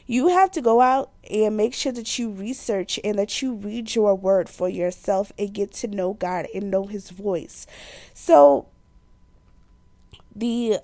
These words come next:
um, the Destined Life application for today is, for this week, well, just for life, actually, your just, your Destined Life application is spend time with God, pray and read his work,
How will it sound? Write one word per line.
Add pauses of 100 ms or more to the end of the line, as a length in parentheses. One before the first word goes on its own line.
um,
the
Destined
Life
application
for
today
is, (360)
for
this
week,
well,
just
for
life,
actually,
your
just,
your
Destined
Life (120)
application
is (420)
spend
time
with
God,
pray
and
read
his
work,